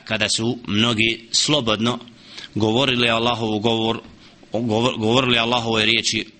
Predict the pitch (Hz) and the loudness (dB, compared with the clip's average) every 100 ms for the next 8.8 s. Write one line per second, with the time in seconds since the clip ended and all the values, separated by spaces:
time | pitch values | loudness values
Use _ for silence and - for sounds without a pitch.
0 | - 123 110 110 117 - - 110 113 110 | -4 0 2 0 -2 -2 0 0 2 2
1 | 131 127 127 117 113 107 135 - 135 135 | 4 4 2 2 0 -2 -6 -4 -6 -8
2 | - - - 110 107 101 104 104 104 107 | -20 -20 -6 0 0 0 0 0 2 2
3 | 101 - 107 - 104 101 101 107 107 107 | 0 -2 -2 0 2 2 4 2 0 0
4 | 101 95 107 104 98 90 92 98 101 98 | -2 -2 -2 0 0 -2 0 0 0 0
5 | 98 95 - 101 101 92 98 90 95 101 | 0 -4 -6 -2 0 2 0 0 0 -2
6 | 98 95 - 113 117 - 117 117 117 - | -2 -2 0 2 0 0 0 0 -4 -12
7 | - - - - - - 95 110 98 101 | -20 -20 -20 -20 -20 -4 2 4 4 2
8 | 95 107 104 101 95 101 113 113 | 2 0 0 0 2 2 0 -2